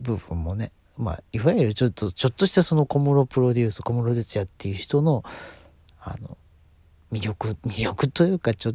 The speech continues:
とね、不思議な部分かもしれないと。なんか、ちょっと、だから音楽家って常軌を逸してる部分って絶対にあると思うんですよね。なんかそれがちょっとね、たまにこう、そういう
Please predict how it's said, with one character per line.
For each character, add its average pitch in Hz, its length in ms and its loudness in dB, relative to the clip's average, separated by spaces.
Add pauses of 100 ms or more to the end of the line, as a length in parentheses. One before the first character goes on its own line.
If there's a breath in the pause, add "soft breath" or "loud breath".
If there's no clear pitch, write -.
と - 120 -6
ね、 123 180 0
不 98 60 -2
思 107 240 0
議 120 100 0
な 113 120 0
部 107 80 -2
分 92 220 -6
か - 120 -6
も 87 120 -8
し - 140 -6
れ 87 80 -8
な 85 120 -10
い - 100 -14
と。 - 100 -18 (500 loud breath)
な 139 180 0
ん - 20 -2
か、 117 120 0
ち - 300 -6
ょ - 20 -2
っ - 40 -4
と、 117 180 2 (180)
だ 131 100 4
か 113 100 0
ら 101 120 0
音 196 200 2
楽 233 200 0
家 233 140 4
っ 220 40 4
て - 460 -2
常 330 220 4
軌 - 140 2
を 104 60 2
逸 143 240 0
し - 20 -6
て 160 160 4
る 151 120 4
部 160 60 0
分 107 200 -2
っ - 20 -8
て - 80 -12
絶 - 240 -8
対 151 180 2
に 139 100 0
あ 151 60 2
る 113 100 0
と 92 120 -6
思 87 140 -4
う - 20 -6
ん - 20 -6
で 82 100 -6
す - 120 -10
よ - 80 -8
ね。 151 140 -4 (800 loud breath)
な 151 100 -2
ん - 20 0
か 143 100 -2
そ - 140 -4
れ 247 120 2
が 277 120 2
ち - 80 -6
ょ - 80 -20
っ - 40 -20
と 95 240 -2 (360)
ね、 - 180 0
た - 120 -6
ま 135 160 0
に 143 120 0
こ 123 380 0
う、 - 80 -10
そ 117 160 -4
う 117 60 0
い 113 200 0
う - 80 -8